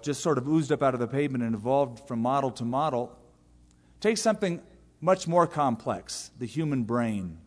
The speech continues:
the eye, the system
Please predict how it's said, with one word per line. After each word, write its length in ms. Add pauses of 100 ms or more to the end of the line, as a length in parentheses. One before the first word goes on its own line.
(960)
the 220
eye, 400 (1900)
the 80
system 580